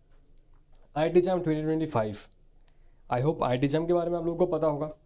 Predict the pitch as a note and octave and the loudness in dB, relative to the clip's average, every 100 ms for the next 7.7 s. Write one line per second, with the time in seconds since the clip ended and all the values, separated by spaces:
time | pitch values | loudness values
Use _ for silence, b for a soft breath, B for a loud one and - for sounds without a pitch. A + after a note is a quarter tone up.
0 | - C#3+ C3+ D3 F#3 G#3 G#3 D#3 D#3 F3 | -6 -2 0 0 0 -2 -2 0 0 0
1 | G3+ C#3+ C#3+ D#3+ D3 A#2+ D#3 - C3+ A#2 | -2 -2 0 -2 -2 -4 -4 -4 -2 0
2 | A2+ A#2 C3+ C3+ D3 C#3 A2 - _ _ | -2 -2 -4 -4 -4 -4 -8 -12 _ _
3 | _ _ - _ - - - - - - | _ _ -20 _ -20 -20 -20 -20 -20 -20
4 | - - - C3+ E3+ B2+ C3 C#3+ C#3+ B2+ | -20 -20 -6 0 0 0 -2 -2 -4 -4
5 | D#3 D#3 - - - - - - _ - | -4 -4 -10 -12 -20 -20 -20 -20 _ -20
6 | _ - _ _ _ - _ - - - | _ -20 _ _ _ -20 _ -20 -20 -20
7 | - - - - A2+ A2+ | -20 -20 -10 -4 -2 -2